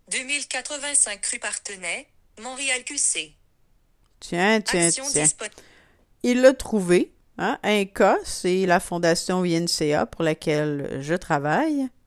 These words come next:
Speaker 1: Enregistré en tant que marqueur.
Speaker 2: Donc, je l'enregistre en tant que marqueur. Comment j'ai fait pour trouver cette fonctionnalité-là ? J'ai balayé à la verticale sur mon, ma suggestion.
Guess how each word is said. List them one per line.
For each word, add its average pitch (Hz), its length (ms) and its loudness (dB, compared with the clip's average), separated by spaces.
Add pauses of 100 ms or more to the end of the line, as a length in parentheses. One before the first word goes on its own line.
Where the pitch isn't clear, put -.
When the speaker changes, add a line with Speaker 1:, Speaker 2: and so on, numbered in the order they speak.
(120)
Speaker 1:
Enregistré 247 640 -6
en 185 80 -8
tant 240 200 -14
que 233 120 -12
marqueur. 160 760 -10 (220)
Speaker 2:
Donc, 277 480 2
je 233 160 2
l'enregistre 240 680 6
en 208 100 2
tant 208 220 0
que - 100 2
marqueur. 214 680 2
Comment 277 260 4
j'ai 240 160 2
fait 302 160 2
pour - 280 -6
trouver 262 440 2
cette 208 240 -2
fonctionnalité-là ? 214 960 2 (440)
J'ai 156 240 0
balayé 160 460 4
à 156 80 6
la 151 140 4
verticale 277 1040 2
sur 262 640 2
mon, 175 500 -2 (320)
ma 170 180 2
suggestion. 196 880 0